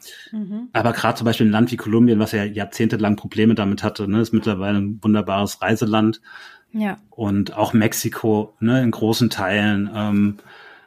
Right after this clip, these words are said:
Speaker 2: ist ein wunderbares Reiseland. Ähm, klar, man hört dann immer zum Beispiel, ne, in Tulum wurde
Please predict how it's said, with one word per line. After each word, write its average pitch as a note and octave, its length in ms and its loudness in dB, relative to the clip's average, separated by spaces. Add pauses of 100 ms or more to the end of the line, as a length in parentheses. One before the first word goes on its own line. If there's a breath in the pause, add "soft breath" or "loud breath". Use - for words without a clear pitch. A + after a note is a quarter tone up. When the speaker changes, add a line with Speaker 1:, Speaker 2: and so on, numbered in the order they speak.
(320 loud breath)
Speaker 2:
ist A2 140 -8
ein A2+ 160 0
wunderbares B2 640 2
Reiseland. A2+ 920 2
Ähm, A2 640 -4 (240)
klar, B2 240 0
man A2 140 2
hört A#2+ 120 -4
dann A#2 140 -4
immer A2+ 160 -2
zum A2 120 -6
Beispiel, A2 280 -4
ne, A#2+ 200 2
in A#2 80 0
Tulum A#2+ 420 2
wurde A#2 520 2